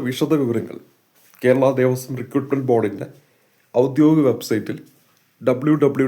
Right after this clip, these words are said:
ഡബ്ല്യു ഡോട്ട് കെ ഡി ആർ ബി ഡോട്ട് കേരള ഡോട്ട് ഗവ് ഡോട്ട് ഇൻ എന്ന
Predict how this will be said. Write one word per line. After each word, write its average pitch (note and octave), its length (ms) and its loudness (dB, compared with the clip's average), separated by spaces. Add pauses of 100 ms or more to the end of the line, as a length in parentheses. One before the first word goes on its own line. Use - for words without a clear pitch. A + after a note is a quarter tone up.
ഡബ്ല്യു A#2 260 2 (100)
ഡോട്ട് G#2+ 200 -2 (720)
കെ C3 100 6 (120)
ഡി D#3+ 80 6 (100)
ആർ C#3 160 2
ബി C3+ 160 2
ഡോട്ട് A#2 200 0 (120)
കേരള A#2 320 2 (440)
ഡോട്ട് B2+ 280 4
ഗവ് C3 240 2
ഡോട്ട് A2 240 0
ഇൻ A2+ 40 -8 (140)
എന്ന G#2 160 -4